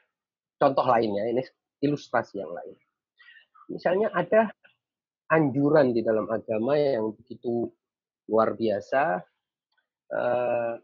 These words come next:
untuk bersedekah. Tapi pertanyaannya, kalau orang tidak punya uang, terus bagaimana dia bersedekah?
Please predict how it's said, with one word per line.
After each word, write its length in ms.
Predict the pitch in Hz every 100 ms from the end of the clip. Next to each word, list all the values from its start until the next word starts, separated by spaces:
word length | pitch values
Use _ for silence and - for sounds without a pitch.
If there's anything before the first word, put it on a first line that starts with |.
| -
untuk 480 | 165 175 175 208 - -
bersedekah. 560 | 123 170 123 - 123 - _ _ -
Tapi 240 | 190 285
pertanyaannya, 560 | 254 202 196 190 262 226
kalau 240 | 175 151
orang 160 | 160 147
tidak 240 | 131 120
punya 240 | 120 123
uang, 480 | 117 160 220 226 208
terus 320 | 208 - - _ _ _ -
bagaimana 400 | 131 175 160 98
dia 160 | 104
bersedekah? 560 | 90 87 - 98 -